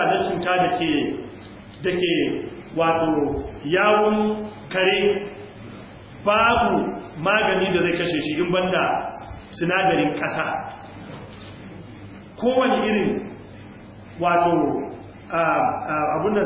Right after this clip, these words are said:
sabulu kasa ba zai kashe waɗannan ƙwayoyin cutan ba, sai ƙasa.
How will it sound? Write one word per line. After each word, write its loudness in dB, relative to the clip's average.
sabulu 4
kasa 2
ba 2
zai 2
kashe 0
waɗannan 4
ƙwayoyin 4
cutan 0
ba, -2
sai 0
ƙasa. 2